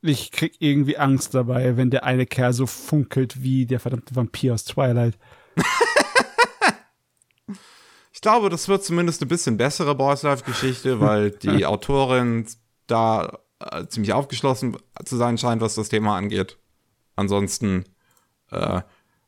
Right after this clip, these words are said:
Speaker 2: ja, wo-, wobei man das halt bei diesem Trailer ehrlich gesagt nicht so wirklich raussehen kann. Also es sieht aus wie viele andere Boys Love-Serien auf den ersten Blick.
Speaker 1: Ja, ja,
Speaker 2: Vielleicht
Speaker 1: ja,
Speaker 2: ist
Speaker 1: ja.
Speaker 2: das auch das Ziel, der, der, das Zie-, der, der Ziel,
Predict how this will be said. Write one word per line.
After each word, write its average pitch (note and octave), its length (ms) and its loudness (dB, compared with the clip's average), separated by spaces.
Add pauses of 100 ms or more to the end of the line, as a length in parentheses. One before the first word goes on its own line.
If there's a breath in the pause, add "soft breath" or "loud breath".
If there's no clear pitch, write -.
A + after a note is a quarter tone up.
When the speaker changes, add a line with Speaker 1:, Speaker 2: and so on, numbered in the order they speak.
Speaker 2:
ja, F#2+ 380 -2
wo-, C3 300 -2
wobei E3+ 320 2
man F#3+ 100 4
das D#3 180 0
halt D3+ 140 2
bei D3+ 80 0
diesem C3 240 -4
Trailer C3 340 2
ehrlich A2 320 0
gesagt G#2+ 320 0
nicht G#2 160 -4
so G#2+ 140 -2
wirklich G2+ 320 -2
raussehen G#2 640 0
kann. G2+ 260 -2
Also G2 200 -2
es F#2+ 100 -4
sieht - 320 -4
aus G#2 280 -4
wie G#2 80 -4
viele G2 260 -2
andere F#2 320 -2
Boys F#2+ 300 -2
Love-Serien F#2+ 540 0
auf F#2 200 -2
den F#2 80 -6
ersten G2+ 440 -2
Blick. G#2+ 360 -2 (240)
Speaker 1:
Ja, D#3 180 4
ja, C3+ 160 2
Speaker 2:
Vielleicht A2 300 2
Speaker 1:
ja, C3 40 0
Speaker 2:
ist B2+ 60 -2
Speaker 1:
ja. C#3+ 60 0
Speaker 2:
das B2 120 0
auch A2 140 0
das - 300 -4
Ziel, G#2+ 420 2
der, G2+ 260 0
der, G2 240 -2
das G2 320 -6
Zie-, - 240 -8
der, F#2+ 120 -12
der G#2+ 260 -6
Ziel, G3+ 500 2